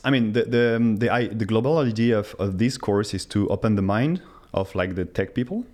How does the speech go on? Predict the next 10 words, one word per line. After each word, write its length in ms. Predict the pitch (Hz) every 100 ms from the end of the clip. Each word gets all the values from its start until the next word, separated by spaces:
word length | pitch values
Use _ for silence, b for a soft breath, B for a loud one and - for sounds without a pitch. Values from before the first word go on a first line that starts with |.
| - - b b b -
and 220 | 98 98
open 260 | 101 107 104
the 60 |
mind 300 | 101 107 120
in 80 | 104
the 80 | 90
sense 340 | - 107 104
of, 400 | 95 101 98 - -
um, 640 | 98 95 95 95 92 90 B B B B -
um, 1500 | 95 92 90 90 87 90 90 90 92 90 87 87 85 87